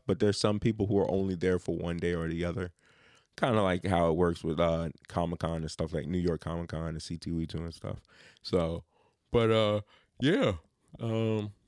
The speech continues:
if you're in the area, if you're in the Teaneck area, or you're in New Jersey, tri-state area for that matter, you know, you got some time. You know, uh, I think the price for Sunday is online. I don't know how much it is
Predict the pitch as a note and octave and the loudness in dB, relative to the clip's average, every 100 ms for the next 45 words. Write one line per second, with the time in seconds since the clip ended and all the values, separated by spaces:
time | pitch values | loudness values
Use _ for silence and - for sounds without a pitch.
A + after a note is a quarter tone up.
0 | _ - G#2+ G#2 C3+ C3 A2+ A2 C3 C3 | _ 0 2 4 4 4 4 4 6 6
1 | A2 G#2 G#2+ G2 - A2+ G#2+ G#2+ G2 G2+ | 4 2 2 2 0 0 0 0 2 4
2 | G#2+ G2+ G2+ B2 C#3+ C#3+ A2+ G2 G2+ A2 | 4 4 4 2 0 0 0 2 2 2
3 | G#2 G2+ G2+ - F#2 F2+ F#2+ F#2 - F2 | 0 -2 -2 -2 0 2 2 2 -2 -8
4 | _ _ - - F#2 E2 F#2 E2+ F2 F2 | _ _ -4 2 2 2 -2 -4 -4 -8
5 | - _ _ - - F#2 F2 E2+ F2 F2 | -14 _ _ -20 -8 -2 0 0 -2 0
6 | G2 F#2 F2 - E2 F2+ F2 E2+ F2 _ | 0 0 -4 -4 0 0 0 -2 -8 _
7 | _ _ _ _ _ _ F#2+ F#2 F2+ E2 | _ _ _ _ _ _ -8 -4 -4 -6
8 | - F2+ E2+ - F#2+ A2+ A2+ F2 G2+ F#2+ | -6 -4 -2 0 2 4 2 0 2 2
9 | - - A#2 A#2 - - A2 G#2+ G2 F#2 | 2 2 2 2 -4 0 4 6 6 4
10 | F2+ F2+ D#2+ - - F#2+ G#2 G2+ F2 E2+ | 4 2 -2 -6 -2 0 0 0 0 0
11 | E2 D#2 D#2+ E2+ E2+ - _ _ _ _ | -2 -4 -4 -4 -6 -12 _ _ _ _
12 | _ - B2 B2+ A#2+ G#2 G2+ G2+ G2+ A2 | _ 0 4 4 4 4 4 2 2 2
13 | A2+ G2+ F2+ F2 - F2+ F2 | 2 2 0 0 -2 -2 0